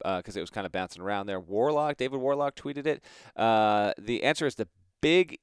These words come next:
East. Two thousand eight and two thousand eleven, uh, sent seven teams into the, uh, second round. Um, the other trivia time is the Big Ten only has one loss.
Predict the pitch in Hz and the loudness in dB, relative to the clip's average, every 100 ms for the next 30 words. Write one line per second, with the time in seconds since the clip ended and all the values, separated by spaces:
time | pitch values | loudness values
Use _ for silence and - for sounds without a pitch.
0 | _ 202 180 185 - - - - - _ | _ -2 0 0 0 -2 -8 -14 -20 _
1 | - 170 180 175 151 - 175 - 135 - | -6 6 10 10 8 0 0 -2 -8 -4
2 | - 165 151 139 135 151 107 107 107 - | 4 4 4 2 6 6 6 0 -8 -20
3 | - - - 107 110 107 131 - - 151 | -20 -16 -2 2 4 2 -2 -2 0 0
4 | 147 - 151 139 120 101 - 120 - 127 | 0 -6 -4 -6 -6 -10 -12 -10 -4 -2
5 | 117 87 107 101 85 - - - - 117 | -2 -4 -4 -4 -6 -8 -8 -4 -2 -4
6 | - 104 107 107 107 104 90 98 98 92 | -4 -2 0 0 -2 -8 -10 -6 -4 -6
7 | 85 - 147 240 277 185 156 147 147 139 | -6 4 8 8 6 4 4 2 4 2
8 | 127 123 131 190 - 214 214 180 180 156 | 2 -2 0 0 2 2 2 -2 2 4
9 | 147 120 156 185 160 165 73 - - | 4 2 2 6 6 6 4 -4 -10